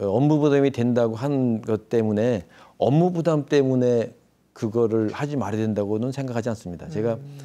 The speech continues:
Speaker 1: 그 노조 대표님과도 대화하는 중에, 어, 그분도 그렇게 말씀하셨습니다. 업무 부담 증가 때문에 없애자는 얘기하는 것이 아니고
Speaker 2: 네.
Speaker 1: 그럴 가능성이 있지 않느냐, 이제 이렇게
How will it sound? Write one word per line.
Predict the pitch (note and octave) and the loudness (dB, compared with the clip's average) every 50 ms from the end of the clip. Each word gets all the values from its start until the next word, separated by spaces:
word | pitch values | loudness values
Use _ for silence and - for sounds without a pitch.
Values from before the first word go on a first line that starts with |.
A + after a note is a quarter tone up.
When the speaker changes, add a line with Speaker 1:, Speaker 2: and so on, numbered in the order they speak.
| C#3+ - _ _ _ | -20 -20 _ _ _
Speaker 1:
그 | _ G#2 | _ -4
노조 | G#2+ G#2+ A#2 A#2+ A#2 A2 | -2 0 0 0 0 -2
대표님과도 | - A#2 - B2+ A#2 A#2 A#2 A2+ G#2+ A2 A2 | -2 -2 -2 -2 0 0 0 0 0 -2 -2
대화하는 | G#2+ - A2+ A2 A2 A2 A2 G#2+ | -2 0 0 0 0 0 -2 -4
중에, | G2 G#2 A2 C3 C#3 A2+ F#2 - - - - - - - - - - - _ _ - | -4 -4 -4 -2 -2 -4 -6 -10 -16 -20 -20 -20 -20 -20 -20 -20 -20 -20 _ _ -8
어, | F#2 F#2+ F2+ - - - - - | -6 -6 -6 -8 -12 -16 -12 -4
그분도 | - B2+ B2+ B2 B2+ C#3+ C#3 C3+ | -2 0 0 2 2 0 0 0
그렇게 | C3+ B2+ - B2+ | 0 -2 0 0
말씀하셨습니다. | A#2 G#2 G2 A#2+ A#2+ G#2+ G#2 - F2+ F2 - - D#2 - _ - - - - - - _ | -2 -2 -2 -4 -6 -6 -6 -8 -12 -14 -14 -14 -18 -20 _ -20 -20 -20 -20 -20 -8 _
업무 | - G#2 B2+ D3+ D#3+ E3 E3 D#3+ | 2 4 4 6 4 4 4 2
부담 | D#3 C#3+ D3+ D3 D3 D3+ D3 C3+ | 2 2 2 2 2 2 0 0
증가 | - C3+ C#3 C#3+ C3+ C3+ C3 | 0 2 2 4 4 2 2
때문에 | C3+ - D#3 D3+ C#3+ C#3 C3+ C3+ | 0 0 0 0 2 2 2 2
없애자는 | B2+ A2 - - D3 B2 B2 A#2+ A#2 A2+ | 2 2 2 2 2 2 2 2 2 2
얘기하는 | G#2+ G2 G#2 A2 A2+ B2+ C3 A#2 | 2 0 0 -2 -2 -2 -2 0
것이 | G#2+ G#2 F#2 A#2+ | 0 -2 0 0
아니고 | B2 A#2 G2+ F2+ E2+ E2 F2 F#2 G2+ | 0 0 -2 -2 -2 0 2 2 4
Speaker 2:
네. | A2 A#2 G#2+ F#2 F2 - - | 4 2 2 0 -4 -10 -16
Speaker 1:
그럴 | - - A#2 A2+ A#2+ | -8 -4 -2 0 0
가능성이 | A#2 - G#2 A2 A2+ G#2+ A2 A#2 B2+ | -2 -2 -2 -2 -2 0 0 0 0
있지 | B2 A2+ - - A2+ | -2 -2 -2 -4 -2
않느냐, | G#2 G2+ G2+ A2 A#2 G#2+ G2+ | 0 0 0 0 0 0 0
이제 | G2+ G2+ G#2 | -2 -2 -4
이렇게 | G2+ G2+ - - G#2 G2+ F#2+ | -6 -4 -4 -2 -2 -2 -2